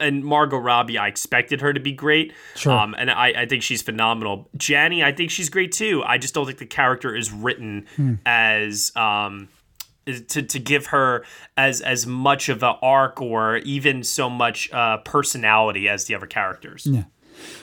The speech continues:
Speaker 2: Well, eh, will we will differ in that is,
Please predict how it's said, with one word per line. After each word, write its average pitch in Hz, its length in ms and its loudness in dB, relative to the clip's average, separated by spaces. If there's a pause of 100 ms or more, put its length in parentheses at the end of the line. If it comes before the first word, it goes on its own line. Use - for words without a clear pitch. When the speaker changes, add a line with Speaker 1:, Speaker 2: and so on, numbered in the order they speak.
Speaker 2:
Well, 180 440 2
eh, 220 160 2
will 196 340 2
we 190 340 4
will 156 200 2
differ 139 540 2
in 151 240 4
that 123 480 4
is, 127 600 2